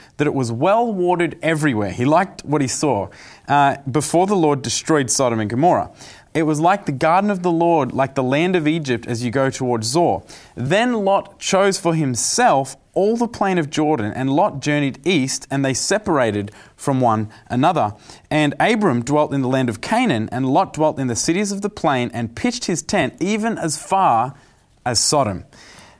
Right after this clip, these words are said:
This is quite interesting. Uh, Gail, I wanna ask you the question, what do you think led Lot, Lot to make the decision that he did to choose to pitch his tent right there near Sodom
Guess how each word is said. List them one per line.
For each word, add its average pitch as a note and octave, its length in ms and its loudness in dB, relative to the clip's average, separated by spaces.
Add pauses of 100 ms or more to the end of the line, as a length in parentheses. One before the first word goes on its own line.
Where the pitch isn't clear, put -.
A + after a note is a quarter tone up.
(160)
This G#3+ 280 0
is F3+ 280 -2 (120)
quite F3 360 0
interesting. D3 580 -6 (340)
Uh, D3 220 2 (380)
Gail, F3+ 280 2
I E3+ 100 2
wanna A3 180 2
ask G3 340 -2
you F3 60 -4
the E3 80 -2
question, D3+ 400 -2
what F3+ 360 -2
do D4 80 0
you C#4 80 0
think A3 280 -2
led D3 420 0
Lot, C3+ 460 0
Lot B2+ 500 -2
to C#3+ 100 -6
make C#3+ 220 -2
the C#3+ 80 -4
decision D#3 540 -4
that C#3+ 100 -4
he B2 80 -4
did A2 320 -4
to A2 80 -6
choose C3+ 300 -4
to A2 100 -8
pitch - 320 -6
his C3 160 -10
tent C3 300 -6
right A#2+ 260 -4
there B2 180 -4
near A2+ 160 -4
Sodom G#2 460 -2